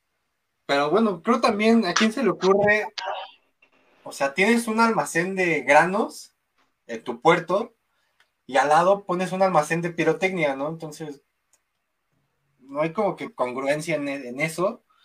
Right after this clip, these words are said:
Eh, al principio se estaba diciendo si, si era un ataque orquestado por Israel.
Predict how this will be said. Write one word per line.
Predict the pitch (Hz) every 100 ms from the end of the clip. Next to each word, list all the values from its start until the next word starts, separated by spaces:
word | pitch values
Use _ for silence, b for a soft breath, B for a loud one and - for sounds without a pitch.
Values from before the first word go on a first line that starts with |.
| b b b b b b _ _ - _ -
Eh, | 139 131 127
al | 123
principio | 120 139 165 165 190 190 196 185
se | -
estaba | - 147 151 160 160 156 147 135 120
diciendo | 113 117 131 139 151
si, | 143 131 131 127 120
si | 117 139
era | 151
un | 143
ataque | 131 127 - 139 127
orquestado | 113 110 - 127 123
por | 113
Israel. | 95 110 110 135 233